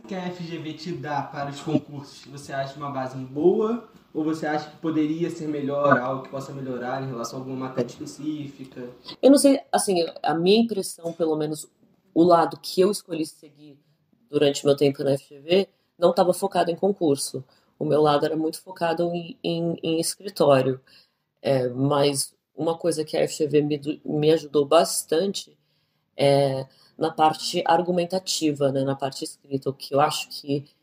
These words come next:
Speaker 2: é determinante, né, num concurso que nem o meu, que você tem várias etapas, você tem a, a, a, a prova objetiva e a segunda parte é a prova subjetiva que você escreve,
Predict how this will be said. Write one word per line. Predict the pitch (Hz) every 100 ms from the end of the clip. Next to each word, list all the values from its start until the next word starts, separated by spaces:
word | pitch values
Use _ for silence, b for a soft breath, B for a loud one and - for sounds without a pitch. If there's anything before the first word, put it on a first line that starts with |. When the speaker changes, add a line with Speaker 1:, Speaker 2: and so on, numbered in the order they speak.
| _ _ _
Speaker 2:
é | 135 135 123
determinante, | - 147 160 185 175 156 165 -
né, | 143
num | 143 139
concurso | 139 147 - -
que | _ 139
nem |
o | 139
meu, | 143 131
que | -
você | 135 -
tem | 135 139
várias | 135 147 143
etapas, | 139 143 165 - 139
você | - - -
tem | 135
a, | 131 131 b b b b _
a, | - 117 117 - - 135
a, | - _
a | -
prova | 127 127 131 123
objetiva | - 123 135 - - 190 160
e | 139
a | 139
segunda | 139 135 135
parte | 131 123 -
é | 127
a |
prova | - 127 120 131
subjetiva | - _ 135 - 151 139
que | -
você | - -
escreve, | - 151 170 190 180